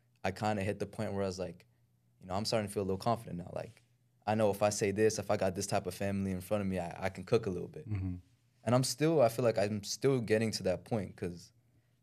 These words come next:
Speaker 1: where I'm at right now is like, yes, I'm doing well. And I know that what I'm doing is me, I'm doing it. But at the same time, it's like, I gotta sell myself that I can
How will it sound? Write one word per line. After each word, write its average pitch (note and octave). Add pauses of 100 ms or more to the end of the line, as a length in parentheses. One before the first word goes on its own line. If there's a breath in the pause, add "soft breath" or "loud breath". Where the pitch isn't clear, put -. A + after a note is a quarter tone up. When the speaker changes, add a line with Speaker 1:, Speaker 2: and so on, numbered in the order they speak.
Speaker 1:
where G#2
I'm A#2
at G2
right F2+
now F#2
is F2
like, - (520)
yes, A#2+
I'm G2
doing G2
well. G#2+ (200)
And F#2+
I F#2
know G#2
that F#2
what G2
I'm G2+
doing G#2
is F2+ (320)
me, G#2
I'm F#2+
doing F#2+
it. D#2+ (580)
But G2
at F#2+
the F#2+
same G2+
time, G2
it's D#2+
like, E2
I G#2
gotta G2+
sell G#2
myself F#2
that -
I F2+
can F2+